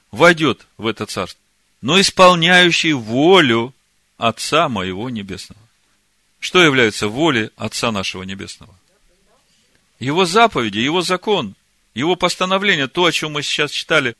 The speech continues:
э, когда Бог принимал себе в народ сыновей Израиля в, э, двадцать седьмой главе Второзакония. «Если вы будете идти моими путями,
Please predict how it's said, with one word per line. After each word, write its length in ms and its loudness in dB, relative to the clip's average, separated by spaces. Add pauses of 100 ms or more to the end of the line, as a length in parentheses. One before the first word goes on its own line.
(400)
э, 260 -12
когда 260 -2
Бог 280 -2
принимал 500 -4
себе 300 -4
в 80 -4
народ 420 -4 (100)
сыновей 460 -6
Израиля 380 -2
в, 260 -20
э, 120 -18 (140)
двадцать 340 -6
седьмой 220 -8
главе 200 -4
Второзакония. 600 -14 (640)
«Если 280 -2
вы 160 0
будете 560 -6 (220)
идти 420 -6 (120)
моими 320 -6
путями, 600 -2